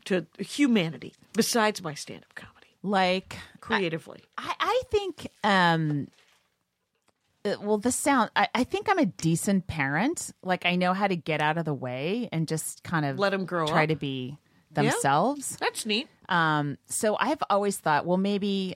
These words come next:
Speaker 2: uh, one day I could have, like, a foster child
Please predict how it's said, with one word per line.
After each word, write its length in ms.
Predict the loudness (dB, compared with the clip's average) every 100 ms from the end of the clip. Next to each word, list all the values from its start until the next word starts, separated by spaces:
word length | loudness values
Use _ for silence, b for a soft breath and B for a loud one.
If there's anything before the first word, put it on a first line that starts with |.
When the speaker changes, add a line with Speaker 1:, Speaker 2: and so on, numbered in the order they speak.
| 0
Speaker 2:
uh, 240 | 2 2
one 340 | 0 0 0 0
day 220 | -2 -2
I 40 |
could 140 | -4 -4
have, 180 | -4
like, 200 | -4 -6
a 180 | -6 -6 -10 _ -2
foster 420 | 0 -2 -6 -6
child 600 | 0 2 2 0 -2 -8